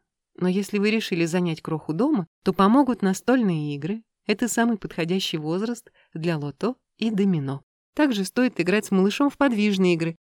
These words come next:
Прятки, например, поднимут настроение всей семье. Пример игры. В этом возрасте дети учатся выстраивать диалог со сверстниками, а помочь в этом сможет простая игра «Беседа по телефону». Предложите малышу побеседовать с вами по телефону. Эта беседа станет репетицией.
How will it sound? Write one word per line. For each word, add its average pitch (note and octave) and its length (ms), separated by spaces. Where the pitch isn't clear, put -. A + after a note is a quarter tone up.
Прятки, A3+ 600
например, G3 560
поднимут G#3+ 460
настроение F#3+ 640
всей F#3+ 220
семье. F#3 560
Пример E3 360
игры. E3 280
В - 60
этом F3 300
возрасте A3 440
дети G3 280
учатся G3 400
выстраивать F3+ 500
диалог F3 340
со A3 140
сверстниками, D#3+ 720
а E3 80
помочь B3 380
в - 20
этом F3 180
сможет A#3 300
простая F3 400
игра B3 220
«Беседа A3 380
по A3 120
телефону». D#3+ 580
Предложите F3+ 540
малышу D#3+ 380
побеседовать G#3+ 640
с - 60
вами A3 180
по G3+ 140
телефону. F#3+ 580
Эта E3 180
беседа G3 360
станет G3 360
репетицией. F#3+ 760